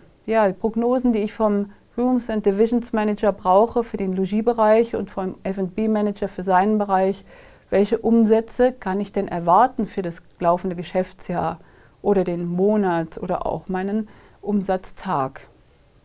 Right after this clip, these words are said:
Und dem, dem gegenüber stelle ich die Kosten, die ich dafür aufwenden muss, um diese Umsätze zu generieren. Dann erhalte ich ein Betriebsergebnis, das Betriebsergebnis eins vor Steuern.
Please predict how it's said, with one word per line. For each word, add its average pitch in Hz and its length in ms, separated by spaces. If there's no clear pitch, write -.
Und 190 160
dem, 196 400
dem 220 160
gegenüber 233 400
stelle 240 220
ich 240 80
die 269 120
Kosten, 208 440
die 190 60
ich 185 120
dafür 190 300
aufwenden 190 580
muss, 226 260
um 226 160
diese 214 240
Umsätze 190 560
zu 208 120
generieren. 185 680
Dann 202 160
erhalte 214 340
ich 233 140
ein 233 100
Betriebsergebnis, 202 1080
das - 160
Betriebsergebnis 202 760
eins 196 260
vor 220 300
Steuern. 180 500